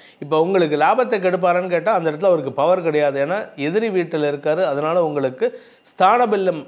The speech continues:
ப-, ஸ்தான பலம் இல்லாத காரணத்தினால அந்த ஸ்தானம், லாபஸ்தானம் கெடாது. அதனால உங்களுக்கு லாபமும் அதிகரிக்கிறதுக்கு வாய்ப்பை ஏற்படுத்தி கொடுப்பாரு.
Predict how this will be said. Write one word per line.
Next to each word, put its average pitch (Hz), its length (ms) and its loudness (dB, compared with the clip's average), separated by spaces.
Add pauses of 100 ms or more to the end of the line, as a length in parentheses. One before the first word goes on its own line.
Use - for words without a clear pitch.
ப-, 135 100 -2
ஸ்தான 202 360 0
பலம் 190 260 0
இல்லாத 175 380 0
காரணத்தினால 151 760 -2
அந்த 139 260 -6
ஸ்தானம், 175 520 -2 (400)
லாபஸ்தானம் 196 760 2 (140)
கெடாது. 160 400 4 (100)
அதனால 147 360 0
உங்களுக்கு 151 440 -2
லாபமும் 190 680 2
அதிகரிக்கிறதுக்கு 165 680 -4
வாய்ப்பை 151 360 0
ஏற்படுத்தி 143 380 -4
கொடுப்பாரு. 131 460 -4